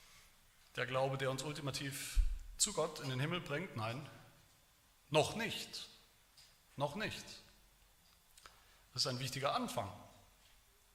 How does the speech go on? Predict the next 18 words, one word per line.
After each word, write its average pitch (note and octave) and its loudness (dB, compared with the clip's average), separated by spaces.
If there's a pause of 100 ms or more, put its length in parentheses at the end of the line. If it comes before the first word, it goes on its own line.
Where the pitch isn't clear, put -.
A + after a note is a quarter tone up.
(600)
diese B2 -2
Dinge A#2+ -2 (320)
für C3 0
wahr A2 4
zu G#2 -2
halten. F#2+ -6 (1900)
Das B2 2
ist A#2+ -2
ein G#2+ -6
entscheidender A#2+ 0
Anfang, - -12 (220)
aber A#2+ -6
es A#2 -4
ist A#2+ -6
noch B2 -6
kein B2+ 0
ganzer, C3 2 (220)
wahrer A2+ -2